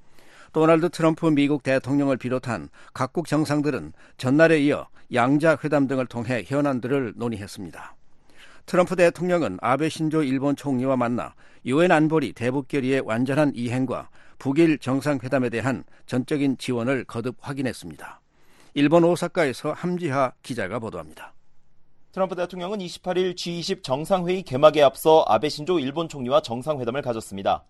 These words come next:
Speaker 2: 이날 두 정상은 지이십 정상회의가 열린 일본 오사카의 인텍스 오사카에서 약 삼십오 분간 만났습니다.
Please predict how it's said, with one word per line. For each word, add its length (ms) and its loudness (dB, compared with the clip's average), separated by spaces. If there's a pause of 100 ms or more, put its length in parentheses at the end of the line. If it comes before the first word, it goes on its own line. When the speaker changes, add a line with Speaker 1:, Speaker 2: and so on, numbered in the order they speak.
(560)
Speaker 2:
이날 240 0
두 140 -4
정상은 400 0
지이십 400 -8
정상회의가 640 -2
열린 300 -2
일본 360 -4
오사카의 720 0
인텍스 540 -8
오사카에서 720 -2 (360)
약 120 2
삼십오 560 -6
분간 380 0
만났습니다. 580 -6